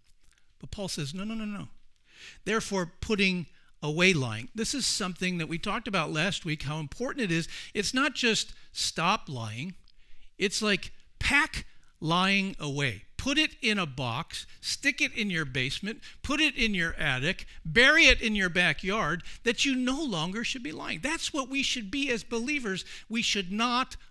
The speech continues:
lie. Is that easy, anybody? Oh, good. You guys got this down. This is merely for me. Lying. It's, it's, it's, it's,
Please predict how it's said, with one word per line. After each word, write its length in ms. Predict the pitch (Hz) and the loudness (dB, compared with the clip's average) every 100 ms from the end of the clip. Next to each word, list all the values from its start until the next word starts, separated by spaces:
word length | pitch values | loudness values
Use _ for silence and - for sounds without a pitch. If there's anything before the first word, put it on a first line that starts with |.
| - | -4
lie. 400 | 202 202 139 - - - - _ - - _ _ - | 0 2 0 -4 -16 -20 -20 _ -20 -20 _ _ -10
Is 100 | 156 | -4
that 200 | 190 240 | 0 2
easy, 380 | 220 233 247 214 | 2 0 0 -2
anybody? 420 | 220 208 247 254 - - - - - - - - - - - - - - - - - - | -2 -4 -8 -10 -14 -20 -20 -20 -20 -20 -20 -20 -20 -20 -20 -20 -20 -20 -20 -20 -20 -14
Oh, 100 | 247 | -12
good. 220 | 196 262 | -10 -10
You 120 | 156 160 | -8 -4
guys 220 | 190 214 | -4 -4
got 220 | 233 220 | -6 -6
this 140 | 240 | -6
down. 280 | - - 277 - | -6 -8 -8 -6
This 240 | 208 - | -4 -2
is 160 | 254 151 | -4 -6
merely 340 | 160 240 294 196 | -4 -4 -2 -2
for 180 | - 202 | -2 -4
me. 180 | 330 - - - - - - _ - - _ _ _ _ - _ - | -4 -8 -14 -16 -20 -20 -20 _ -20 -20 _ _ _ _ -20 _ -12
Lying. 440 | - 269 285 170 - - - - - - | -4 0 0 -2 -6 -16 -18 -20 -14 -6
It's, 200 | 185 - | -4 -2
it's, 180 | 214 - | -4 -2
it's, 260 | 240 - - - - - - | -4 -6 -12 -16 -18 -18 0
it's, 480 | 240 - - - | 0 4 4 2